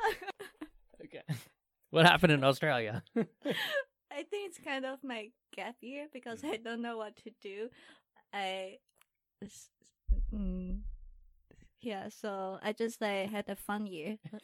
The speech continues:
Speaker 1: <laughs>
Speaker 2: So you're still on the journey of discovering yourself. You're still trying to figure out what's best,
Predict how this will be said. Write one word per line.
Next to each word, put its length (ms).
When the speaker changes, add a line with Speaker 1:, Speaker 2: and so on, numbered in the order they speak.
Speaker 1:
<laughs> 80
Speaker 2:
So 200
you're 160
still 240
on 180
the 100
journey 460
of 140
discovering 640
yourself. 720
You're 120
still 240
trying 220
to 80
figure 260
out 140
what's 220
best, 440